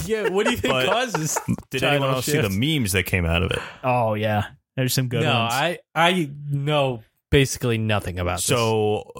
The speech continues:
Speaker 2: the one that I thought was great was it looked like the, in the different coloration of the, um,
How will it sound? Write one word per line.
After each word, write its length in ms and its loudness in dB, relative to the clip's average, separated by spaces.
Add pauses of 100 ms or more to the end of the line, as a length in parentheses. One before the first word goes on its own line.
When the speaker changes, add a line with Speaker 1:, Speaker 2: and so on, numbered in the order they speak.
(100)
Speaker 2:
the 120 0
one 340 -2
that 120 0
I 140 2
thought 240 0
was 140 0
great 400 0
was 460 2
it 240 -2
looked 380 0
like 360 -2
the, 420 0 (440)
in 160 0
the 100 0
different 320 -2
coloration 800 0
of 360 -2
the, 340 2
um, 560 -2